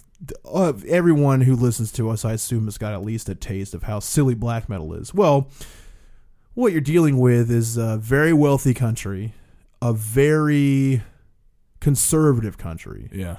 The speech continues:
Speaker 1: So what happens when you have teenagers that have no real struggles or concerns? Now,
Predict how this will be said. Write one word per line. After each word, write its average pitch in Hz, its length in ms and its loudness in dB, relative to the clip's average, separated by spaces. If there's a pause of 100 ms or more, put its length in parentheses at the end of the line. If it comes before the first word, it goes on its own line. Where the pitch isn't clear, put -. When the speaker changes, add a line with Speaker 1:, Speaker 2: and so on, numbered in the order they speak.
Speaker 1:
So 123 600 2 (220)
what 196 200 2
happens 151 460 0
when 127 320 0
you 139 140 4
have 123 600 0 (640)
teenagers 123 800 2
that 120 300 -2 (300)
have 123 360 0
no 135 600 4 (280)
real 127 640 4
struggles 127 560 0
or 120 40 -2
concerns? 117 640 -2
Now, 131 360 2